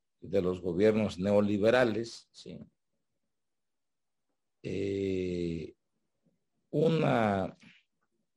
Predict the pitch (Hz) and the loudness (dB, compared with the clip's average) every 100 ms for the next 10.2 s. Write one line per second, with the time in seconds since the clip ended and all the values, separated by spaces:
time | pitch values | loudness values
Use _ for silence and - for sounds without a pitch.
0 | _ _ _ _ _ - 135 135 143 131 | _ _ _ _ _ -4 0 0 2 2
1 | 131 107 104 117 131 104 - 98 98 - | 4 4 2 2 0 -2 -4 -4 -6 -16
2 | - _ _ _ _ _ _ _ _ _ | -20 _ _ _ _ _ _ _ _ _
3 | _ - - 117 117 - 113 107 104 - | _ -20 -4 0 0 -2 -4 -4 -6 -8
4 | - 90 110 110 110 101 101 - - _ | -8 -4 -2 0 0 -2 -6 -10 -20 _
5 | - 85 - _ _ _ _ _ _ _ | -16 -16 -16 _ _ _ _ _ _ _
6 | _ _ _ 95 - 113 123 113 120 120 | _ _ _ -10 -2 2 4 4 2 0
7 | 87 87 117 127 92 - _ - - _ | -2 2 4 2 -2 -12 _ -20 -20 _
8 | - - - - - - _ _ _ _ | -18 -14 -14 -14 -20 -20 _ _ _ _
9 | _ _ - - - 85 90 139 175 - | _ _ -20 -16 -12 -8 -2 -2 -2 -8
10 | - - | -14 -16